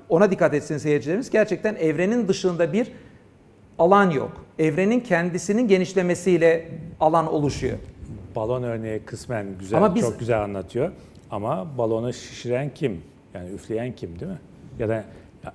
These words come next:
Speaker 2: evrenin hangi noktasından bir üfleme var? O büyük patlama hangi noktada oldu? Mesela bu görüntüde belli bir yöne, diyelim ki işte sağa doğru bir yönelme var, e, genişleme var. Ama, e, uzayda böyle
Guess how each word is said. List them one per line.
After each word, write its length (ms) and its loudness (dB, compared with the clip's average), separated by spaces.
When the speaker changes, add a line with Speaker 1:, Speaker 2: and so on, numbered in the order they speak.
Speaker 2:
evrenin 360 0
hangi 400 -4
noktasından 800 -4
bir 200 -2
üfleme 480 -6
var? 220 -6
O 220 0
büyük 240 -6
patlama 440 -6
hangi 280 -6
noktada 400 -4
oldu? 400 -4
Mesela 260 -4
bu 100 -6
görüntüde 560 -2
belli 420 -2
bir 120 -2
yöne, 380 0
diyelim 320 -6
ki 280 -6
işte 200 -12
sağa 360 0
doğru 320 0
bir 220 -10
yönelme 520 -8
var, 180 -6
e, 60 -10
genişleme 600 -8
var. 140 -4
Ama, 300 -6
e, 40 -6
uzayda 440 -2
böyle 300 -2